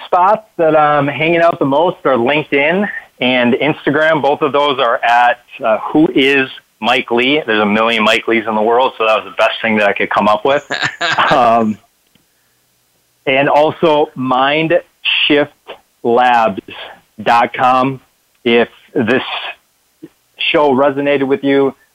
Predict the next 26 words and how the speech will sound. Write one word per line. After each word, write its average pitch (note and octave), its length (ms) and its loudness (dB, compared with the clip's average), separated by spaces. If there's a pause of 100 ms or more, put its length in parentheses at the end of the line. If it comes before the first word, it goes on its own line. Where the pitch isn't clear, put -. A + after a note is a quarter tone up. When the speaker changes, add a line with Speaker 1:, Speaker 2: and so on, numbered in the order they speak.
Speaker 1:
would G2+ 80 -8
love A#2+ 340 0
to B2 60 -4
come B2+ 360 -2
to B2+ 200 -4
your A2+ 120 2
organization A#2 800 -2
events A2+ 400 0 (460)
and A2 420 0 (360)
speak C3 300 0 (100)
on A#2 340 2
resilience A2+ 640 0
and G#2 120 -4
show A#2 280 0
your G#2+ 120 0
people A2 540 -2 (440)
how B2+ 340 2 (160)
to A2 400 4 (260)
put - 200 0
these B2 300 2 (680)
skills, C3 460 0
strategies, A#2 480 -2
and G#2 140 -12
concepts A#2+ 560 -4 (220)
into C3 200 0
practice G2+ 560 -2